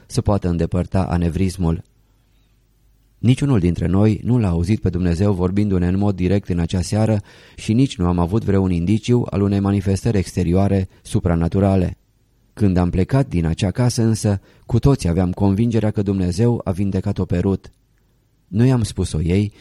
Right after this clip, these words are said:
dar cu toate acestea am simțit că Dumnezeu a fost prezent acolo. Miercuri dimineață am primit un telefon de la Ruth.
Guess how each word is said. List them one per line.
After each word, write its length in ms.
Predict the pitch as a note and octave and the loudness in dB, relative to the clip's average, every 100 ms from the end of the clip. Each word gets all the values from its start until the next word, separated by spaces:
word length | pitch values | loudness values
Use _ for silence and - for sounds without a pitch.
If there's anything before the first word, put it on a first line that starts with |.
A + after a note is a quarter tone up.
| - | -18
dar 280 | F2+ G#2+ G#2 | -2 0 0
cu 160 | - G#2 | 0 2
toate 300 | C3 C3+ E2 | 2 2 0
acestea 540 | - A2+ G#2 G2+ F#2 - _ _ | 2 0 2 0 -2 -8 _ _
am 160 | G#2 G#2 | -4 -2
simțit 480 | - G2 F2 B2+ - | -2 -4 -2 -2 -2
că 140 | G#2+ | -2
Dumnezeu 420 | F2+ F2 E2 G#2 | 0 0 0 2
a 40 | F2+ | 0
fost 380 | - G2+ - | 0 -2 -2
prezent 420 | - F#2 E2+ F#2+ F2 | -2 0 2 0 -2
acolo. 440 | - G2+ F2+ - _ _ _ _ _ _ _ _ _ _ _ _ _ _ _ _ - | 0 2 2 -2 _ _ _ _ _ _ _ _ _ _ _ _ _ _ _ _ 0
Miercuri 420 | A2+ C#3 - E2+ | 2 2 2 0
dimineață 600 | E2 E2 G2 A2 - G2 | 2 2 2 0 -2 -2
am 120 | F#2+ | -2
primit 260 | F#2 G2+ A2+ | 0 0 0
un 100 | F#2+ | -2
telefon 400 | F#2+ F2+ G#2 G2+ | 0 -2 0 0
de 80 | F2+ | 0
la 120 | F2 | 2
Ruth. 280 | G2 F#2+ | 0 -2